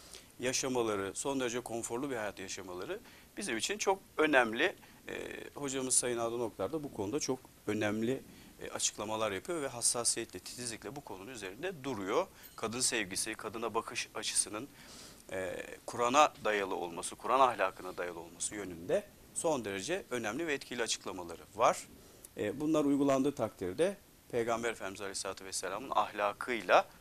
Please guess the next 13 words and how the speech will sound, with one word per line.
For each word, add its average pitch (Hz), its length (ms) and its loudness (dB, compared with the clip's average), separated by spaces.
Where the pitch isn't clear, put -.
ahlaklanırız 87 720 -8
inşallah. 90 540 -4
Çünkü 151 460 0
o 127 100 2
mübarek 110 460 4
insan 107 400 -2
da 151 60 -4
kendisine 101 420 -2
sorulduğunda 90 720 -2
üç 147 200 0
şeyi 90 360 0
çok 92 180 -6
sevdiğini, 87 680 -6